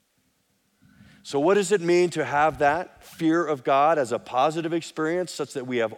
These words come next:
awe for him? Simply this. When you walk in awe of God, every part of your life is affected. I've told this story before. It's the one that I always go to for this. I have this picture.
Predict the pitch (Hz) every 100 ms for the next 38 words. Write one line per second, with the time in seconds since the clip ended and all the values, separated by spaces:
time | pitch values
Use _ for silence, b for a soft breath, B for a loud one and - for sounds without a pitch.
0 | - 123 127 151 165 170 165 175 190 196
1 | _ - - - _ _ b b b b
2 | - 170 160 165 156 156 104 - - -
3 | _ _ b b b - 139 143 143 123
4 | 135 156 190 185 175 170 - 127 131 135
5 | 135 131 113 104 95 95 95 101 - 131
6 | 139 143 156 147 123 123 123 120 113 123
7 | 113 95 90 - 95 95 - 95 - -
8 | - - _ _ _ _ - _ _ -
9 | - _ _ _ _ _ _ _ _ _
10 | _ B B B B 117 147 147 123 -
11 | 143 139 117 113 - 131 120 107 104 117
12 | - 120 135 139 123 127 127 113 - 127
13 | 135 139 117 120 113 107 120 113 107 -
14 | 131 123 127 104